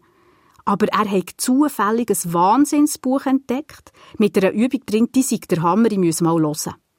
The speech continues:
Er ist an den Tisch gehockt und hat mir angefangen, eine Übung zu erzählen. Und als ich zu ihm gesessen bin, habe ich plötzlich gemerkt, wie meine Hände sich auf dem Tisch abstützen,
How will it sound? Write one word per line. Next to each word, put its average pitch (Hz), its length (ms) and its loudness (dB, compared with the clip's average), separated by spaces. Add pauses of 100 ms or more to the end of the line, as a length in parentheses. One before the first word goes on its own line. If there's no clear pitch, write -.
(600)
Er 202 80 0
ist 160 120 -2
an 156 60 0
den - 80 -12
Tisch 208 240 -2
gehockt - 420 -10 (540)
und 196 120 0
hat 208 120 4
mir 185 140 0
angefangen, 190 360 2
eine 180 140 -2
Übung 240 220 -4
zu - 140 -16
erzählen. 240 500 -4 (500)
Und 208 100 2
als 202 140 4
ich 180 100 -4
zu 226 140 0
ihm 302 160 6
gesessen 262 400 -2
bin, 240 160 0
habe 190 140 0
ich 220 80 -4 (100)
plötzlich 269 500 0
gemerkt, 208 440 -2
wie 196 80 0
meine 208 280 2
Hände 190 200 0
sich 254 160 -4
auf - 80 -18
dem 165 180 -2
Tisch 226 300 -2
abstützen, - 680 -4